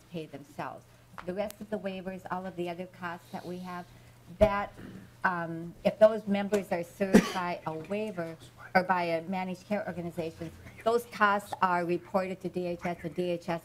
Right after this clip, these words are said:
actually pays all of those costs. So we've captured, for all of the waivers, we've captured everything but this four hundred point five million,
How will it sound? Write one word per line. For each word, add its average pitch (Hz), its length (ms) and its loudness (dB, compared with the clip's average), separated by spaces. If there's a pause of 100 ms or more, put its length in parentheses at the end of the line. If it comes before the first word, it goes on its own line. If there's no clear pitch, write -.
(100)
actually 165 400 -4 (120)
pays 156 280 -4 (240)
all 147 160 -2
of 139 100 -12
those 131 200 -10 (120)
costs. - 340 -6 (640)
So 180 140 4
we've 185 280 0
captured, 202 640 -2 (200)
for 185 160 -4
all 190 160 -2
of 190 80 -8
the 180 80 -2
waivers, 170 560 -4
we've 165 220 -10
captured 160 420 -6
everything 175 580 -4
but 175 200 -2 (160)
this 160 180 -2 (500)
four 175 140 -2
hundred 165 360 -4 (720)
point 156 220 -8
five 156 260 -6
million, 175 360 -4